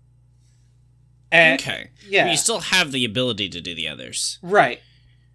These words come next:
Speaker 1: But it, that's not a true open world game to me. Like, that, that's more of a linear storytelling kind of thing. Like, they want you on a set path. Whereas, um, something more like Breath of the Wild, where everything is just kind of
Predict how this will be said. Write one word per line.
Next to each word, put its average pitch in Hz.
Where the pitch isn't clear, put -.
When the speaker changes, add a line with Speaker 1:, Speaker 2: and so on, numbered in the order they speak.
Speaker 1:
But 196
it, 226
that's 240
not 269
a 208
true 196
open 156
world 131
game 117
to 127
me. 113
Like, 139
that, 190
that's 196
more 185
of 170
a 151
linear 143
storytelling 135
kind 117
of 113
thing. -
Like, 139
they 180
want 196
you 180
on 151
a 127
set -
path. -
Whereas, 190
um, 147
something 269
more 196
like 170
Breath 160
of 170
the 151
Wild, 139
where 131
everything 139
is 127
just 135
kind 131
of 120